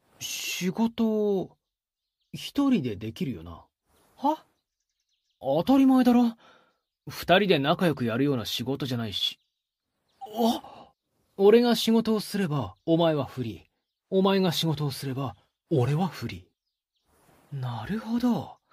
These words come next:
いつも動けない時間帯に別のことができるな。いつも、こいつのことをほったらかしだったしな。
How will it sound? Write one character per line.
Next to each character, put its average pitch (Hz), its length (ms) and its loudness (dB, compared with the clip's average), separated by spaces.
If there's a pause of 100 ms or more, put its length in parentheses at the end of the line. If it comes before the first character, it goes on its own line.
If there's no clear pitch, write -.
(960)
い 226 160 4
つ 226 160 -2
も 156 220 2
動 160 180 8
け 208 120 -2
な 190 120 0
い 139 60 -2
時 117 140 -8
間 147 240 -4
帯 156 120 -4
に 147 220 -2 (180)
別 190 280 4
の 277 100 6
こ 285 120 4
と 262 100 6
が 143 80 0
で 135 100 -2
き 170 100 -4
る 139 80 -2
な。 95 240 -8 (380)
い 175 240 -4
つ 247 140 0
も、 110 580 -2 (540)
こ 170 200 -4
い 170 60 -4
つ 175 100 -6
の 175 80 -2
こ 165 120 -8
と 131 120 -4
を 98 60 -4
ほ 117 200 -10
っ - 40 -12
た - 160 -10
ら 147 80 -6
か 147 140 -6
し - 80 -4
だ 143 100 -6
っ 127 60 -10
た 107 80 -12
し - 120 -10
な。 - 120 -10